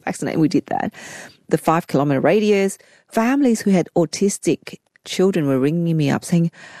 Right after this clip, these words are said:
"I can't even go to the park." And, you know, there, we've got large families in Southwest Sydney and in particular in Fowler. Four or five family members, sometimes ten people live in a three-bedroom household.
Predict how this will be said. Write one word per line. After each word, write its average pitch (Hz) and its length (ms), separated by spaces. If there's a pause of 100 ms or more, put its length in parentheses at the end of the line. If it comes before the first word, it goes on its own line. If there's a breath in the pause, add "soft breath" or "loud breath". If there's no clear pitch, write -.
(220 loud breath)
"I 208 80
can't 240 280
even 220 140
go 175 140
to - 140
the 151 180
park." - 520 (340 loud breath)
And, 233 160 (100)
you 233 140
know, 208 80
there, 233 240
we've 226 140
got - 180
large 220 420
families 226 580 (360)
in 233 240
Southwest 156 540
Sydney - 220
and 170 120
in 170 60
particular 190 340
in 175 60
Fowler. 320 440 (460 loud breath)
Four 262 260
or 262 60
five 233 420 (320)
family 214 320
members, 208 240
sometimes 233 400
ten 277 380
people 180 260
live 175 160
in 170 100
a 170 60
three-bedroom 185 520
household. 196 640